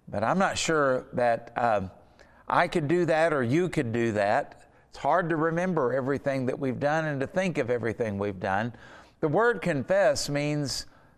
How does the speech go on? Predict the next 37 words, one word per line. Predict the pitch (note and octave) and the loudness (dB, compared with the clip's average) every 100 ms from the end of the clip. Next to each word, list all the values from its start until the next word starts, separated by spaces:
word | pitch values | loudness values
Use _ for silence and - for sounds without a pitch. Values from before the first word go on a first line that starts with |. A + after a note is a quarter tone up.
| - | -4
to | D#3+ D3 | 0 2
agree | G#2+ C#3 E3+ | 2 2 2
with | D#3 C#3 - | 2 0 0
God. | C#3+ C#3 G#2 F2 A2 | 2 4 4 2 -2
If | G#2+ | -6
you | A#2+ | -4
want | B2 C#3 | -2 -2
the | C3+ | -4
Greek | G#2+ D3 D3 | 0 0 2
word, | B2+ B2+ | 0 0
it's | D3 - | -2 -2
homologeo. | C3+ D3 C#3+ B2+ A#2+ A2 C#3 - A2 G#2+ A#2+ - - - | 0 2 2 2 0 2 2 2 2 2 0 -8 -20 -18
Say | - - F3+ G3 | -8 0 2 2
the | F3 F3+ | 2 0
same | - F3 F3 E3+ | 0 0 0 0
thing | D3+ D#3 C3+ B2+ C3 | 0 0 2 0 -2
about | C#3 B2 - - | -2 -2 -2 -4
sin | E3 D3 C#3 | -2 -2 -2
that | C#3 - | -4 -2
God | C#3+ D3+ A2+ | 0 0 0
does. | G#2 F2 D#2+ - - - - - - - - | 0 0 -4 -12 -20 -20 -20 -20 -20 -16 -4
And | E3+ | -2
so | - F#3+ F3 | 2 2 2
it's | - D#3 - - - - - D3+ | 2 0 -2 -4 -6 -12 -6 0
more | F#3 A#3 A#3 | 2 4 2
than | G3+ F3 | 0 0
just | A#2+ D#3+ D#3 - - - _ _ - | 2 2 2 -2 -6 -12 _ _ -6
admitting | B2+ B2+ C#3 F3 D#3 B2 B2+ B2+ | -2 0 2 4 4 2 0 0
that | C3 B2+ | -2 0
we're | A#2 | 0
wrong. | A2 C3 B2+ E2 - - - - - - - | 2 2 2 0 -4 -14 -20 -20 -20 -20 -4
Even | D3+ F#3 G3 | 0 2 2
a | D#3 | 0
criminal | - F#3+ F#3+ E3 C#3 B2+ | -2 0 0 2 2 2
will | B2+ | 2
do | B2 C3 | 2 2
that. | A#2+ A#2+ F#2+ - | 4 2 2 -2